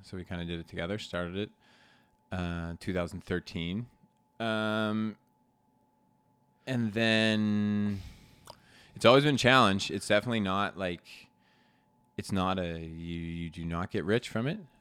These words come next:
um, <laughs> whatsoever. You have to, I mean, it's a lot of hard work, which is why I like it. Like, it's a lot of, like, I think it's probably more, I don't cook. Like, I was, like, tell-, but, like, I have nothing to do with the food. Like, we've always been really lucky to have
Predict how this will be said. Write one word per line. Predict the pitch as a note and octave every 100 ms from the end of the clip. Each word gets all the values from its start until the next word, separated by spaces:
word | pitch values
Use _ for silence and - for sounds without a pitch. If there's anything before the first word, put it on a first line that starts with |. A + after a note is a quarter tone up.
| _ _
um, | F#2 F2 F2 F2 E2+ E2+
<laughs> | G2
whatsoever. | C3+ A#2+ - A#2 G#2 G2 C3 F3+ -
You | G#2 G2
have | G#2 G2
to, | - F#2+ -
I | F#2+
mean, | F#2 F2 E2 _ _ _ _ _ _ _ _ _ _ _ _ _ _ -
it's | G2+
a | G2+
lot | F#2
of | F#2+ F#2
hard | F#2+ F2
work, | F2+ -
which | F#2
is | F2
why | F2 E2
I | D#2
like | E2+ F2
it. |
Like, | F#2 F2
it's | -
a |
lot | F2 E2+
of, | E2+
like, | E2+ -
I | E2+
think | - F2
it's | F2
probably | - F2+ G2 F2+ E2+
more, | F2 F2 F2
I | - G2+
don't | G#2+ G2+
cook. | - F#2+ G#2
Like, | G2 E2+
I | E2
was, | D#2+
like, | E2+
tell-, | G2
but, | E2+
like, | E2+ F2
I |
have | F2
nothing | F2 E2+ -
to | F2
do | F2
with | F2
the | F2+
food. | - E2+ F#2+
Like, | F2+
we've | F2+ E2+
always | E2 E2+
been | F2 F2
really | F2 E2+
lucky | E2 F2 -
to | D#2+
have | E2 D#2+